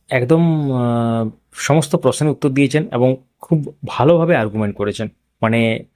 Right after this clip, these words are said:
আগে আপনারা দেখেছেন বিভিন্ন সময় বিভিন্ন রকম অনেকে সমালোচনা করে বা বিভিন্ন রকম, কিন্তু আমরা যে লাইভটা দেখলাম সেখানে একদম অ্যাপ্রোপ্রিয়েটভাবে এবং, আহ,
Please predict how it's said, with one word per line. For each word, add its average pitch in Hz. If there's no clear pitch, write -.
আগে 131
আপনারা 143
দেখেছেন 131
বিভিন্ন 120
সময় 127
বিভিন্ন 117
রকম 120
অনেকে 117
সমালোচনা 113
করে 113
বা 110
বিভিন্ন 110
রকম, 110
কিন্তু 117
আমরা 143
যে 143
লাইভটা 117
দেখলাম 98
সেখানে 143
একদম 131
অ্যাপ্রোপ্রিয়েটভাবে 147
এবং, 151
আহ, 120